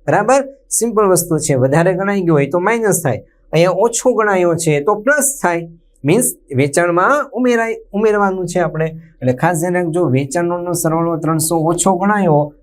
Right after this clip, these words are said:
તો ત્યાં આપણે લખવાનો છે, પ્લસ કરવાનો છે. મીન્સ અહીંયા જો આપણને વેપાર ખાતું ચોવીસ સાતસો આપી દીધું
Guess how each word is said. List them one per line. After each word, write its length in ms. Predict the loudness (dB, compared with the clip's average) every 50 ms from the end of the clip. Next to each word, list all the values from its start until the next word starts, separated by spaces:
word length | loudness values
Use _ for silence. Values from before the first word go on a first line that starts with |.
| -8
તો 80 | -8 -4
ત્યાં 220 | -2 0 0 2 0
આપણે 160 | 0 0 2 2
લખવાનો 520 | 2 0 -2 -2 -2 -2 0 0 -2 -2
છે, 160 | -2 -2 -4
પ્લસ 360 | -4 -2 0 0 0 0 0 0
કરવાનો 380 | 0 0 2 2 0 -2 -4
છે. 180 | -6 -6 -6 -4
મીન્સ 440 | 0 2 2 2 2 0 -2 -4 -6 _ _ _ _ _ _ -2
અહીંયા 380 | 0 2 2 4 4 2 2 0
જો 160 | 0 2 2
આપણને 880 | 2 2 2 0 0 -2 -4 -2 -2 0 0 2 2 2 2 0 -2 -6 _ _ -6
વેપાર 420 | -2 -2 -2 0 0 -2 -2 -2 -2
ખાતું 420 | -4 -4 -4 -4 -2 -4 -6 -4
ચોવીસ 380 | -4 -2 -2 -2 -2 -2 -2 -2
સાતસો 340 | -2 -2 -4 -4 -2 0 0
આપી 300 | 0 0 0 -2 -4 -2
દીધું 460 | 0 2 2 4 4 4 2 0